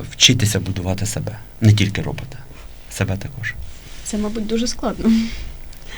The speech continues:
Speaker 2: Або так на перший погляд здається.
Speaker 1: А, да. А, знаєте, мені в певній мірі образливо, коли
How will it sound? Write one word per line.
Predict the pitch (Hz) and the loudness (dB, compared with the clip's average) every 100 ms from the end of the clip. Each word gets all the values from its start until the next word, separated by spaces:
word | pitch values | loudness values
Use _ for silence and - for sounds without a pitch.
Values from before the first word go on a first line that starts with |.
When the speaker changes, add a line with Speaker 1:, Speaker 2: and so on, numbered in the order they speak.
| - | -2
Speaker 2:
Або | 196 202 | 2 6
так | 247 - | 6 6
на | 254 | 6
перший | 240 240 240 | 6 4 4
погляд | 233 240 240 | 2 2 0
здається. | 233 226 156 - - - | 2 2 2 2 -2 2
Speaker 1:
А, | 107 110 110 | 8 12 12
да. | 110 151 104 85 - - - | 12 10 10 8 -2 -6 4
А, | 104 101 | 8 8
знаєте, | 98 170 143 120 104 - - - | 8 6 6 4 2 -4 -8 2
мені | 110 123 127 110 | 6 10 10 8
в | 107 107 - - | 2 -2 -2 8
певній | 127 123 | 8 10
мірі | 117 117 113 | 6 8 6
образливо, | 110 107 104 135 135 131 95 85 85 | 6 6 6 4 2 2 0 -2 2
коли | 104 104 | 6 6